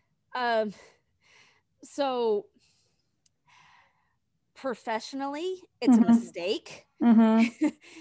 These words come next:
Speaker 1: It's a very big mistake. You know, if you're going to go accuse my friend,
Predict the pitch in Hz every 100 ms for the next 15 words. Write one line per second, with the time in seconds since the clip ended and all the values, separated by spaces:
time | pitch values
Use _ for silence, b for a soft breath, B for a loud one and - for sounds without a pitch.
0 | 285 254 233 233 196 214 202 170 156 -
1 | 208 220 247 254 - 302 302 330 - 254
2 | 226 214 _ 254 220 311 403 330 320 311
3 | 285 277 262 - 330 277 269 247 294 277
4 | 247